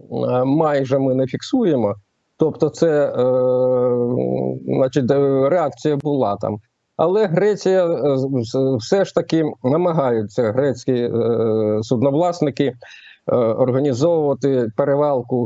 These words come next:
ship-to-ship, м, е, тобто в морі, з борта на борт судна, е, е, і робити це в своїх територіальних водах. Але я думаю, що ми їх тут, е, дотиснемо.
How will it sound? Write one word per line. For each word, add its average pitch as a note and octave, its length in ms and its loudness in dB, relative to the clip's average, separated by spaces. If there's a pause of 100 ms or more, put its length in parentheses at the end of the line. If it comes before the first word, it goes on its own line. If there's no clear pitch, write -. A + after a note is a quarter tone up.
(140)
ship-to-ship, D3+ 580 -2 (320)
м, A#2 680 -2
е, A2+ 500 0
тобто C3+ 240 2
в A#2+ 120 2
морі, D3+ 400 2 (400)
з A2 160 -2
борта C#3 380 0
на C#3 140 2
борт B2+ 300 0
судна, C#3 560 0
е, A2 100 -4 (920)
е, C3+ 440 2
і D#3+ 140 2
робити E3 380 2
це E3 180 0
в C#3 80 -4
своїх C#3 280 -2
територіальних A2+ 720 0
водах. F2+ 280 -6 (400)
Але G3+ 200 2
я G3 100 2
думаю, D#3 400 2
що D#3 140 0
ми D3+ 140 2
їх C#3 180 -2
тут, C#3+ 200 0 (180)
е, - 20 -2 (540)
дотиснемо. A2 640 0